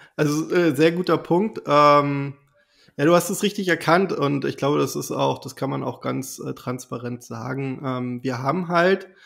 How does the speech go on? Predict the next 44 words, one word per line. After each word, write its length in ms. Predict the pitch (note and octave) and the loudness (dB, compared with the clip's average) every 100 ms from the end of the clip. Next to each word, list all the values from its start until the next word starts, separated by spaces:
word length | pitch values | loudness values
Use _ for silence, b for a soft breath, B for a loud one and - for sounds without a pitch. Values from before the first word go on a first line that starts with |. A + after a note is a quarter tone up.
| b b - | b b -2
ich 80 | |
habe 120 | D#3+ F3 | 2 4
ja 40 | |
eingangs 340 | D3+ F#3+ F3+ - | 4 2 2 0
gesagt, 440 | C3 C3+ E3 E3 | 0 4 4 2
so 280 | E3+ D#3+ D3 | 2 2 2
für 200 | - C#3+ | -2 -4
Technologie, 760 | D3 C#3+ F3+ D#3 C#3 B2 E3+ | -4 -2 0 2 2 -2 -2
da 100 | F3 | 0
brauchst 380 | C#3 - C#3+ - | 0 0 -2 -2
du 60 | - | -4
einfach 340 | D3 D3+ C#3 | -4 -4 -10
einen 80 | C#3+ | -10
großen 460 | C3 C3+ E3 - - | -4 -2 -2 -2 -4
Unterbau, 680 | D3 E3+ D3+ C3 C#3 C#3+ | -4 -2 -2 0 2 2
du 100 | A#2 | -2
brauchst 300 | - C3 - | -6 -8 -8
ein 40 | - | -8
großes 300 | D3 D3+ - | -8 -8 -4
Backend, 340 | D3+ C#3+ D3 | -4 -2 -2
du 40 | |
brauchst 200 | C3 C3+ | -2 -2
natürlich 240 | D3 - C#3+ | -4 -6 -4
auch 40 | |
eine 120 | C#3 C3+ | -4 -6
gewisse, 360 | C3+ C#3 C3+ - - | -6 -6 -6 -8 -4
äh, 160 | C3 | -4
Finanzierung 580 | B2+ C#3+ C3+ - E3 E3+ | -4 -6 -8 -6 -6 -2
dahinter. 460 | D#3 C#3+ D#3 E3+ F3 B B B B _ | -2 -2 -2 -2 -2 B B B B _
Und 380 | - D#3+ D#3+ C3+ | 6 6 6 4
weil 260 | C#3 D#3 F3+ | 4 4 4
wir 100 | F3 | 4
eben 200 | D#3+ E3+ | 4 0
so 120 | D3+ | 0
als 200 | C#3+ C#3+ | -2 0
Technologiekonzern 1200 | D#3 D3+ D3+ C#3 D3 G3 F#3 F3 - D3+ D3+ D#3+ | -4 -2 0 0 -2 -2 0 -2 -2 2 2 2
am 120 | - | -2
Anfang 420 | - E3 - E3 C#3+ | -2 -4 -2 -2 0
dachten, 420 | D3 - - D3+ | 0 -2 -6 0
ja, 340 | C3+ F3+ G#3 - _ _ _ _ - - | 2 2 -2 -10 _ _ _ _ -16 -10
wir 180 | C3+ C#3+ | -2 0
machen 300 | C3+ D3 F#3+ | 2 0 0
das 200 | F3 E3+ | 0 0
mal, 420 | E3 E3+ F#3 G#3+ | -2 0 0 -2